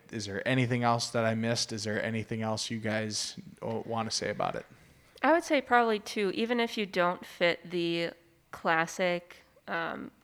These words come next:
Speaker 2: consistent realm of who is getting this long,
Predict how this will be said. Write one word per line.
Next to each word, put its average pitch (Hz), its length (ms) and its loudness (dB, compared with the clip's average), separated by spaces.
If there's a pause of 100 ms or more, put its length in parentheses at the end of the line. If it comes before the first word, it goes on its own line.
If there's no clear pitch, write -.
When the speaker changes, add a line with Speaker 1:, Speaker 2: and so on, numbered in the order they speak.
Speaker 2:
consistent 165 960 -8
realm 160 340 -2
of 165 180 -8
who 175 260 -4
is 160 220 -6
getting 165 320 -6
this 170 260 -6
long, 170 320 -4